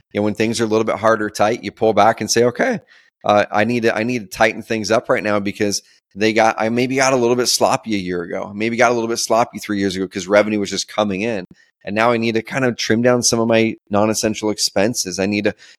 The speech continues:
to work on the foundations of my messaging and my credibility, build better systems, uh, use A I now to kind of, you know, trim some of those expenses if you need to." But really look at ways that you can kind of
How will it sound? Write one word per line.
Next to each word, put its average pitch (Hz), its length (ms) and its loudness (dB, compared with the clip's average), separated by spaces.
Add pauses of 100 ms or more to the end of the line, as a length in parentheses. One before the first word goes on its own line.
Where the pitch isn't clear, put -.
to 110 80 0
work 113 240 4
on 110 80 2
the 107 80 2
foundations 107 640 2
of 95 120 -2
my 104 120 2
messaging 95 600 0
and 90 80 -8
my 90 120 -6
credibility, 101 720 2
build 104 380 2
better 104 240 6
systems, 92 720 -4 (500)
uh, 101 40 -8
use 104 300 -4
A 120 120 -2
I 113 220 0
now 104 220 -2
to 92 100 -4
kind 95 200 -4
of, 90 120 -4 (320)
you 95 60 -4
know, 95 40 -2
trim 101 260 0
some 95 180 2
of - 20 2
those 90 140 -2
expenses 90 380 -2
if 90 140 -2
you 87 60 -2
need 87 220 -4
to." 90 180 -4 (560)
But 98 280 4
really 123 260 6
look 113 200 2
at 73 80 0
ways 101 280 0
that 95 60 -8
you 90 120 -8
can 92 180 -6
kind 98 200 -4
of 92 120 -8